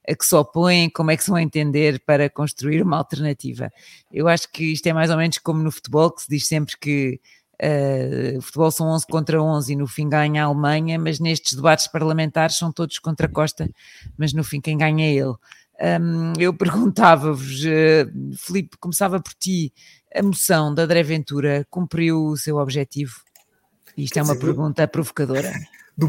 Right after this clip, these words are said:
Speaker 2: ponto de vista de André Ventura é capaz de ter cumprido. Eh, eu já, eu já lá vou, eh, porquê? O,
Speaker 1: E qual era o
Speaker 2: o que
Speaker 1: objetivo?
Speaker 2: deve-se, o objetivo, o objetivo de André Ventura é ter palco e marcar posição na última semana de campanha nas eleições regionais da Madeira.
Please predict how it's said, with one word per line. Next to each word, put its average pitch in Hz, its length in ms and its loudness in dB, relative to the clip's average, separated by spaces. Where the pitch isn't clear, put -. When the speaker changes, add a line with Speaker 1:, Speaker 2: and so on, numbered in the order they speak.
Speaker 2:
ponto 208 300 4
de 139 80 -6
vista 123 400 -2
de 139 100 0
André 147 220 -2
Ventura 156 340 -2
é - 20 0
capaz 180 300 -4
de - 80 -8
ter 190 60 -2
cumprido. 202 600 -2
Eh, 123 580 -6
eu 127 40 -8
já, 147 140 -2
eu 147 80 -2
já 139 160 0
lá 151 140 0
vou, 190 560 0
eh, 160 560 -6
porquê? 127 540 -8
O, 196 120 -8
Speaker 1:
E 175 100 -4
qual 170 260 4
era 151 140 2
o 147 80 0
Speaker 2:
o 139 40 -2
que 202 80 -2
Speaker 1:
objetivo? 170 180 2
Speaker 2:
deve-se, - 240 2
o 156 100 -2
objetivo, 139 720 -6
o 123 100 -6
objetivo 123 460 -8
de 131 40 -10
André 120 200 -6
Ventura 135 480 -6
é 135 280 -4
ter 175 240 2
palco 165 480 0
e 175 300 -6
marcar 160 380 0
posição 151 760 -4
na 147 140 0
última 160 340 -2
semana 147 300 -6
de 147 60 -18
campanha 139 360 -8
nas 123 180 -10
eleições 131 300 -6
regionais 120 400 -6
da 117 60 -8
Madeira. 104 400 -10